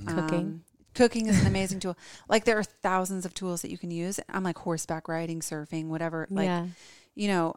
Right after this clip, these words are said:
Speaker 3: um, and I, I would recommend any one person who's wanting to heal, find five or ten tools that
Speaker 1: Yeah.
Speaker 3: work for you and that you love and enjoy and run with those. So I'm not trying to talk anybody into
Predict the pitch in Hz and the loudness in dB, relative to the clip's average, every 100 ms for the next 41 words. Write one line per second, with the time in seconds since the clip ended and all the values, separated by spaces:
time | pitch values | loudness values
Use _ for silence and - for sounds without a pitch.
0 | - 180 170 160 147 _ _ _ 226 226 | -2 0 0 -2 -10 _ _ _ 0 0
1 | - - 185 202 262 185 170 165 160 160 | -2 -6 -2 0 0 -2 -2 -2 -2 -4
2 | - 170 175 170 165 170 170 165 - 165 | -6 -6 -4 -6 -6 -8 -8 -8 -6 -6
3 | 156 156 160 175 165 156 - - 160 160 | -4 -6 -8 -4 -4 -6 -12 -8 -4 -2
4 | 156 151 - _ _ _ _ _ 151 156 | -4 -6 -14 _ _ _ _ _ -6 -4
5 | 151 - 165 220 233 - 156 156 160 - | -6 -8 -6 -6 -6 -8 -8 -8 -6 -6
6 | 127 180 - - 165 165 160 160 170 165 | -4 -4 -6 -14 -8 -6 -4 -6 -6 -6
7 | - 165 160 160 165 175 160 156 156 160 | -6 -8 -4 -4 -2 -4 -6 -6 -6 -6
8 | 185 - 160 156 156 _ _ _ _ 196 | -6 -6 -6 -6 -10 _ _ _ _ -2
9 | 190 160 _ 185 160 - - - 185 196 | 0 -2 _ 0 0 -4 -8 -6 -4 -2
10 | 202 - 175 165 - 160 - 175 180 180 | -2 -2 -4 -4 -4 -6 -6 -8 -8 -8
11 | 185 185 180 | -8 -8 -12